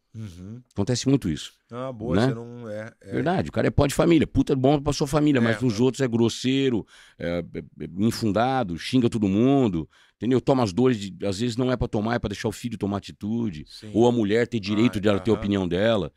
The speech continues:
Speaker 2: Você entende?
Speaker 1: Entendi,
Speaker 2: O cara
Speaker 1: entendi,
Speaker 2: que
Speaker 1: claro.
Speaker 2: super protetor, anos cinquenta, xingo todo mundo, foda-se porque eu sou o pai de família, então eu tô salvo.
Speaker 1: É,
Speaker 2: Não.
Speaker 1: eu tô certo.
Speaker 2: Não.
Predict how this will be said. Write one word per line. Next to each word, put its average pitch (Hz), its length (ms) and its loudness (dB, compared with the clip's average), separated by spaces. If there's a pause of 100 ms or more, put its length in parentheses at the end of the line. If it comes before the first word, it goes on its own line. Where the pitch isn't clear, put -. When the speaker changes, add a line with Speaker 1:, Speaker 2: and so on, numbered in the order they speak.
(560)
Speaker 2:
Você - 200 -4
entende? 123 360 2
Speaker 1:
Entendi, 110 60 -2
Speaker 2:
O - 20 -2
cara 131 180 4
Speaker 1:
entendi, 120 340 -2
Speaker 2:
que - 60 -20
Speaker 1:
claro. - 160 -6
Speaker 2:
super 147 240 4
protetor, 143 600 4
anos 135 260 2
cinquenta, 143 600 0
xingo 143 380 0
todo 135 220 0
mundo, 143 200 2
foda-se 147 440 -2
porque - 120 -10
eu 139 40 -4
sou 139 180 -6
o - 20 -14
pai 127 160 -8
de 113 80 -12
família, 120 340 -4
então 123 180 -8
eu 113 60 -8
tô 113 120 -8
salvo. 85 460 -8 (240)
Speaker 1:
É, 107 280 -8
Speaker 2:
Não. 123 360 4
Speaker 1:
eu 95 120 -20
tô 101 160 -18
certo. 95 420 -12
Speaker 2:
Não. 147 280 2